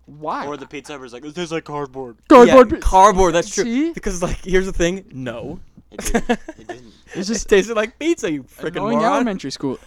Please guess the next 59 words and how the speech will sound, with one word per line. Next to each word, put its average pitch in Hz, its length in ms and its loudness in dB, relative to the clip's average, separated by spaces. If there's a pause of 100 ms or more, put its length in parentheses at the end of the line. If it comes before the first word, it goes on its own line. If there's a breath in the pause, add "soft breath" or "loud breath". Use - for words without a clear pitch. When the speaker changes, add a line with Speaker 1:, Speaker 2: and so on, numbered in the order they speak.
(340 soft breath)
Speaker 3:
Yo, 156 240 -4
like, 131 220 -6 (600)
there's 170 300 -10
always 196 180 -8
those 156 300 -12 (120)
memes 139 500 -10
of, 123 120 -16
like, 95 220 -16 (140)
"Yo, 123 380 -16 (1120 soft breath)
am, 139 140 -12 (100)
are 135 100 -8
you 135 140 -12
this 117 360 -12
old?" 175 320 -16 (220)
You 160 60 -16
know 165 60 -10
what 175 60 -8
I 180 40 -12
mean? 196 180 -14 (320)
And 135 140 -12
there's 139 160 -10
those 131 180 -10
freaking, 123 440 -12 (580)
the 131 80 -12
flat 139 480 -6
scooter 143 540 -10
things 143 340 -12
Speaker 2:
Oh, 113 40 -10
Speaker 3:
that 139 60 -6
you'd 143 80 -4
Speaker 2:
yeah. 139 60 -6
Speaker 3:
always 139 140 -6
ride 143 160 -8
on. 147 120 -10 (440 soft breath)
I 143 180 -10
got 160 240 -12
hurt 131 280 -8
so 127 320 -8
bad 123 200 -6
one 127 100 -8
of 135 40 -10
those 135 120 -14
times 139 240 -14
'cause 123 160 -14
my 117 100 -14
freaking 135 380 -12
whole 143 360 -6
hand 127 320 -14
was 120 120 -14
just 135 180 -18
broom, 208 220 2
broom 180 160 -14
Speaker 2:
Oh, 311 260 -2
yeah. 294 340 0
Speaker 3:
on 143 160 0
both 147 300 -2
of 156 80 -10
the 147 100 -4
wheels, 131 460 -6